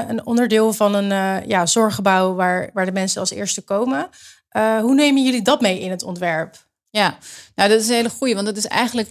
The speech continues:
Speaker 2: je eerste welkom, hè, als je bij een gebouw komt. Of je nou bij een, nou ja, het is eigenlijk een beetje hetzelfde of je nou bij een ziekenhuis komt of dat je bij een, eh, vliegveld komt. Heel vaak zijn mensen toch best wel nerveus, hè. Mensen zijn, ja, mensen, eigenlijk zijn mensen alweer verder bezig met hun,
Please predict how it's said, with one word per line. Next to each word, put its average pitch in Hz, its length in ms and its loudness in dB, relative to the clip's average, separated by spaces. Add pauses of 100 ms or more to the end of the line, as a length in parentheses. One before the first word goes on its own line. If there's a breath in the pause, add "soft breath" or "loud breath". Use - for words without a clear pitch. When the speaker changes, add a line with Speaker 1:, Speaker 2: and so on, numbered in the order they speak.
Speaker 2:
je 196 180 -2
eerste 196 920 -2
welkom, 196 500 0
hè, 214 180 0
als 214 120 -4
je - 60 -12
bij 160 120 -4
een 175 80 -6
gebouw 175 320 -2
komt. 156 280 -10
Of 165 100 -14
je - 80 -10
nou 170 300 -6
bij 165 260 -4
een, 165 260 -8
nou 147 180 -8
ja, - 60 -8
het - 80 -14
is - 80 -10
eigenlijk 180 180 0
een 175 180 -2
beetje 175 160 -2
hetzelfde 180 280 2
of 185 100 -4
je 196 60 -4
nou 170 140 -2
bij 170 100 -2
een 175 80 -4
ziekenhuis 170 440 -4
komt 175 220 -8
of - 80 -16
dat 175 180 -10
je 180 60 -14
bij 165 240 0
een, 165 160 -6 (520 loud breath)
eh, 165 560 2
vliegveld 214 460 0
komt. 214 320 0 (100)
Heel 208 160 2
vaak 190 240 0
zijn 190 140 -2
mensen 190 300 -2
toch 220 140 -4
best 208 200 0
wel 196 120 -2
nerveus, 190 600 0
hè. 175 200 -2
Mensen 190 380 -6
zijn, 175 500 -6
ja, 156 180 0
mensen, 175 260 -6
eigenlijk 220 320 -2
zijn 208 180 2
mensen 208 260 -2
alweer 190 240 -2
verder 226 320 2
bezig 202 300 0
met 190 200 0
hun, 190 340 -2